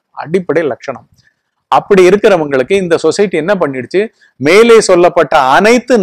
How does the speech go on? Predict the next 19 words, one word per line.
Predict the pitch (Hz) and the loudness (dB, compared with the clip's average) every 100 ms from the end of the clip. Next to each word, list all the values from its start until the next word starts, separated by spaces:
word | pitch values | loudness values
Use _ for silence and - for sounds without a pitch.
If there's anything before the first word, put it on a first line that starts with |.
| 165 | 2
நல்ல | 180 220 247 - | 2 2 2 2
கிரியைகளும் | 208 208 190 165 190 220 | 2 4 4 2 0 0
சாதகனின் | 156 160 202 214 202 196 185 165 139 135 | 2 4 4 4 2 0 -2 -6 -6 0
மனம் | 160 226 233 196 | 2 2 0 2
தெளிந்து | 196 196 208 190 | 4 4 2 0
விசாரத்திற்கு | 147 208 208 202 - 175 - 262 - _ _ _ _ - 185 | 2 2 2 0 -4 -6 -4 -6 -6 _ _ _ _ -2 0
உள்முகமாக்கும் | 240 247 233 208 208 196 185 180 196 156 | 2 4 4 4 2 2 0 2 -2 0
பொருட்டே | 180 202 190 240 208 190 | 2 2 2 2 4 4
ஏற்பட்டவையாகும். | 208 220 175 185 165 160 147 139 170 185 180 143 180 226 | 2 0 2 2 2 0 -2 -2 -8 -10 -12 -10 -2 0
இதை | 247 247 220 | 4 6 6
உடனே | 214 220 254 208 180 | 4 2 0 2 2
அறியாத | 196 233 214 180 | 4 4 4 4
குருக்கள் | 185 180 170 | 2 2 -2
என்ன | 170 196 | 0 -2
பண்றாங்க? | 175 151 143 156 233 - _ _ 160 | -2 -2 -4 -2 -4 -4 _ _ -2
கையில | 190 175 | 2 2
"வா, | 185 196 | 2 2
வா, | 190 | 2
வா, | 196 | 2